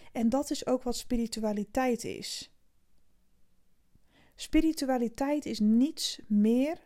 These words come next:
dan je intuïtie zo goed mogelijk gebruiken, je navigatiesysteem. Zodat jij gemakkelijker jezelf door het leven heen kan navigeren. Als zuiver puur bewustzijn in het menselijke jasje.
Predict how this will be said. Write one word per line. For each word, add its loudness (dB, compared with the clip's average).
dan -2
je -4
intuïtie -2
zo -4
goed 0
mogelijk 2
gebruiken, -2
je 0
navigatiesysteem. -2
Zodat 4
jij 0
gemakkelijker 2
jezelf 0
door 0
het -4
leven 0
heen 2
kan -2
navigeren. -2
Als -4
zuiver 0
puur 8
bewustzijn 0
in -4
het -4
menselijke -2
jasje. -4